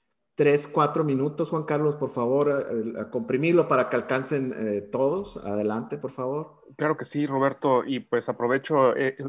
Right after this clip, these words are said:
Speaker 2: parte de estos minutos para saludar a todos los colegas, las colegas, mandarles un fuerte abrazo. Se les extraña el saludarlos, el darles, eh, un abrazo a todos y a todas.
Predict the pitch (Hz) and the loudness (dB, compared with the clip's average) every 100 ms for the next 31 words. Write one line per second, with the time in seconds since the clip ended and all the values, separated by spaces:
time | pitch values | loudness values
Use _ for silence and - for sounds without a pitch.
0 | - 135 131 147 135 123 120 - 139 113 | -4 -4 0 2 4 2 0 -2 2 2
1 | 101 - 117 127 143 143 139 - 110 - | -2 -8 -4 0 0 0 -4 -2 -2 -2
2 | 113 113 127 131 117 123 123 117 - 120 | -4 2 4 2 2 0 0 -2 -6 -2
3 | 123 123 123 110 - 123 123 123 117 123 | 0 2 0 -4 -4 0 0 0 0 2
4 | 127 120 - 127 127 117 - _ _ _ | 2 -2 -4 -6 -6 -8 -10 _ _ _
5 | - 139 147 127 127 131 - 151 143 123 | 0 2 4 4 4 2 2 0 2 0
6 | 110 101 - 127 139 147 147 143 - 110 | -2 -6 -2 2 2 2 0 -4 -6 -2
7 | 113 107 107 101 110 107 113 123 127 131 | 0 0 -2 -4 -6 0 2 4 4 0
8 | 123 - - 120 110 113 117 120 - - | 0 -8 -6 -4 0 0 2 -2 -4 -14
9 | _ _ _ _ 113 110 113 127 123 117 | _ _ _ _ 0 2 2 2 2 4
10 | 113 - 123 110 - 110 107 - 117 113 | 2 4 4 4 4 2 2 2 0 0
11 | 113 - 113 110 110 | -4 0 2 2 0